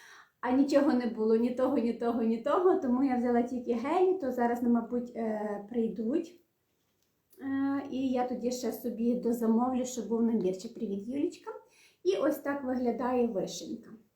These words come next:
Ось так, з таким дозатором. Зараз зручніше, вони в нас були. Е,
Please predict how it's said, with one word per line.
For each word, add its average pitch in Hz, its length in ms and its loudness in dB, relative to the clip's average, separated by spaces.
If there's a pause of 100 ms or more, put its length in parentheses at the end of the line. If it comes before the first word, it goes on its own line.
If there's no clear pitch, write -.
(180)
Ось 233 140 -14
так, - 260 -14
з - 60 -20
таким 226 300 -8
дозатором. 381 640 -2 (1200)
Зараз 233 380 0
зручніше, 285 880 2
вони 277 140 4
в 277 60 4
нас 254 240 2
були. 214 440 -2
Е, - 840 -8